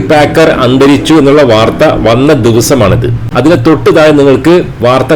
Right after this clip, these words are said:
കാണാം, "ഗാസയിൽ ഇസ്രായേൽ മിസൈൽ ആക്രമണം" എന്ന് പറഞ്ഞിട്ട്. അപ്പോ ഇത് ഏത് വർഷത്തെ പേപ്പറാണെന്ന് അറിയണമെന്നുണ്ടെങ്കിൽ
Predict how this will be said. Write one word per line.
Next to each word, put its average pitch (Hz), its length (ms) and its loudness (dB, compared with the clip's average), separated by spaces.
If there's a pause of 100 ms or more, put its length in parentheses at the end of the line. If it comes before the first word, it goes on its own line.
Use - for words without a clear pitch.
കാണാം, 127 280 0 (220)
"ഗാസയിൽ 131 480 2 (120)
ഇസ്രായേൽ 127 380 0 (100)
മിസൈൽ 113 340 0
ആക്രമണം" 101 420 -2 (220)
എന്ന് 101 160 -2
പറഞ്ഞിട്ട്. 80 260 -4 (560)
അപ്പോ 113 160 -2 (180)
ഇത് 131 100 0 (120)
ഏത് 165 240 4
വർഷത്തെ 131 360 -2 (120)
പേപ്പറാണെന്ന് 123 600 0
അറിയണമെന്നുണ്ടെങ്കിൽ 113 720 0